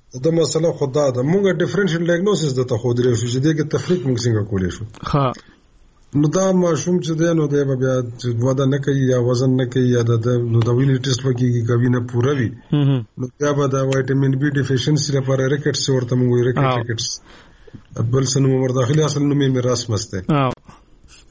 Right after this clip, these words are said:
Speaker 1: او کم خوراکي ده، کم ځواکي ده.
Speaker 2: آه.
Speaker 1: نو دغه ټول شیان کتل کېږي، د هغې نه پس به فیصله کېږي، وجه به پښتو کې
Speaker 2: یعنی
Speaker 1: دلته به
Speaker 2: تیلیسیمیا نه ده؟
Speaker 1: او نه، پخوا په لکه دا پوه کومه دا چونکې د غریزو علاقو خلک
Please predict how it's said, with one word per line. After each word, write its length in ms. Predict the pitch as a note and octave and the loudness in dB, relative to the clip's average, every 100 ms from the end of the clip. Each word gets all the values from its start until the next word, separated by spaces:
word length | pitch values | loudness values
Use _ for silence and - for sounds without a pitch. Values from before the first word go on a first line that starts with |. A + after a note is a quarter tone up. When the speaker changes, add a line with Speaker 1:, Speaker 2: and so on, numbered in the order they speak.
| - - - - | -20 -20 -20 -10
Speaker 1:
او 280 | G#2+ A2 A2 | -2 0 0
کم 260 | G#2+ A#2+ A#2 | 0 0 0
خوراکي 480 | - B2 A#2+ A#2 C3 | 0 0 0 0 0
ده، 140 | A#2+ | 0
کم 180 | A#2+ A#2 | 0 0
ځواکي 340 | A2 A2 A2 B2 | 2 0 0 0
ده. 60 | A2+ A#2+ - | 0 -4 -2
Speaker 2:
آه. 240 | C#3+ C3 B2+ - | 0 0 -2 -4
Speaker 1:
نو 120 | C3+ C#3+ - | -2 0 0
دغه 280 | G3 F#3+ F#3+ G3 | -2 0 0 2
ټول 140 | G3 | 0
شیان 300 | C#3 F3+ F3 | 0 0 0
کتل 320 | E3 C#3+ D3+ C#3+ | 0 -2 -4 -2
کېږي، 220 | G3 F3 D#3+ | 0 0 2
د 20 | |
هغې 160 | E3 F#3+ | 2 2
نه 100 | F#3+ | 0
پس 220 | A#3+ F3 | 0 0
به 100 | D#3+ | 0
فیصله 400 | C#3 C#3+ C#3+ C#3+ | 0 0 0 -2
کېږي، 280 | B2+ C3+ B2+ | 0 0 2
وجه 280 | C#3 D3 C3+ | 2 2 0
به 120 | B2+ | -2
پښتو 480 | B2+ B2+ D3 D3+ F#3 E3 | -4 -4 -4 -2 0 0
کې 80 | E3 | 2
Speaker 2:
یعنی 180 | D#3+ E3+ | 2 0
Speaker 1:
دلته 40 | E3 | 0
به 60 | |
Speaker 2:
تیلیسیمیا 640 | E3+ D#3+ - E3 F3 F#3 F3+ | 0 0 0 0 2 2 0
نه 120 | E3+ | 0
ده؟ 160 | B2+ A2 - - - - - - - - | -2 -4 -12 -20 -20 -20 -20 -14 -10 -4
Speaker 1:
او 160 | B2+ C3 | -2 0
نه، 140 | D#3 F3 | 0 0
پخوا 320 | F3 E3 F#3 | -2 0 0
په 160 | F3+ F3 E3+ F#3 | 0 0 0 0
لکه 140 | F#3+ | 0
دا 160 | F#3 G3 | 0 0
پوه 240 | - G#3+ | 0 -2
کومه 260 | - F3 E3 | -2 -2 0
دا 120 | F3 | 0
چونکې 280 | E3 E3 E3+ | 0 -2 -2
د 40 | D#3 | 0
غریزو 320 | D#3+ F#3 E3 E3 | 0 0 2 0
علاقو 380 | D#3 C3+ - | 0 0 -2
خلک 200 | F3 E3+ | 0 -2